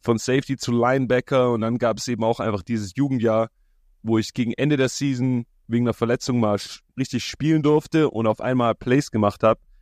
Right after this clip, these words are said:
Und, und, und dann hab ich so Blut geleckt, ja. Und in der Offseason haben wir dann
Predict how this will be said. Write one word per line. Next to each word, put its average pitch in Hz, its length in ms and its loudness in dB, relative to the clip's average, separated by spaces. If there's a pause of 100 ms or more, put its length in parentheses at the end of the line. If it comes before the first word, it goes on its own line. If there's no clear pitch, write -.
(220)
Und, 107 320 2
und, 107 300 2
und 107 180 0
dann 117 420 2
hab 107 240 0
ich 107 100 -4
so 113 120 -2
Blut 117 260 0
geleckt, 101 320 0
ja. 104 160 4
Und 107 120 0
in 104 100 -2
der 117 180 4
Offseason 120 500 0
haben 117 120 0
wir 113 80 0
dann 110 300 -2